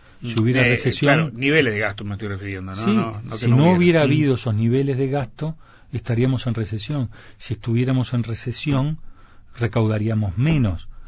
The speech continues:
Speaker 1: Si recaudamos menos, tendríamos déficit fiscal. Por lo tanto,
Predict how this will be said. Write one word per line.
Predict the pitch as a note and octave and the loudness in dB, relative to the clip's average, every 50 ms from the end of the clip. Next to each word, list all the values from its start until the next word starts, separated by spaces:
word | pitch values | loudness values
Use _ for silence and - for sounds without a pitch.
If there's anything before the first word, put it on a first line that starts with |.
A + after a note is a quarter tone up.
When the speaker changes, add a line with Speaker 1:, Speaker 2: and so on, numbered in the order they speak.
| - - - - - | -18 -20 -20 -20 -18
Speaker 1:
Si | - - - - A2 | -16 -8 -4 -4 -2
recaudamos | F#2+ G#2 F#2+ - A2 G#2+ A2 A2 A#2 B2 A2+ | -2 -2 0 0 0 2 2 4 4 4 4
menos, | G#2+ B2+ C#3 D3 D#3+ D#3 - | 4 4 4 2 2 0 0
tendríamos | - B2 A#2+ A2+ A#2+ A#2 A#2+ A#2 G#2 | 0 0 0 0 0 0 0 0 0
déficit | A2+ A2+ - A2 G2 A2 G#2+ | -2 -4 -4 -6 -6 -6 -6
fiscal. | - A2+ - - - D#3+ C#3+ A#2+ G2 G2+ - - - - - - - - | -8 -10 -10 -6 -4 -2 -2 -2 -4 -6 -10 -18 -20 -20 -20 -20 -12 -6
Por | - A#2 A#2+ | -2 0 0
lo | B2+ A#2 | 0 0
tanto, | - C3+ A#2+ G#2+ G2+ G#2 G#2+ G#2+ - | 0 0 0 0 -2 -4 -8 -10 -12